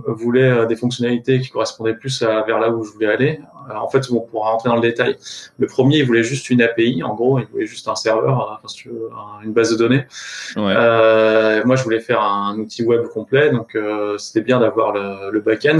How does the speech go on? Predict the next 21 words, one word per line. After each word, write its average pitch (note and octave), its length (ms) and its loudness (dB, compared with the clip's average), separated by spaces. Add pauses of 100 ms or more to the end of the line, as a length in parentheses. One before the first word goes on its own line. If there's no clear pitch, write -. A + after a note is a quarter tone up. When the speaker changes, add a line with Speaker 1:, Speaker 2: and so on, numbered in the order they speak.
Speaker 1:
<laughs> - 100 -2
mais - 360 2
il C3+ 140 2
me - 20 0
fallait B2 160 2
le A#2+ 60 0
front-end. - 420 0 (540)
Et, A#2+ 160 2
euh, A2+ 120 6
les A2+ 140 2
autres A#2+ 120 -2
clients, C#3 360 2
eux, C#3 60 4
ils B2 80 2
voulaient A#2 160 0
du A2 80 -10
front, A2+ 320 -6
ils B2 80 -4
voulaient A2+ 100 0
le G#2+ 60 -4
front-end. A#2 380 -2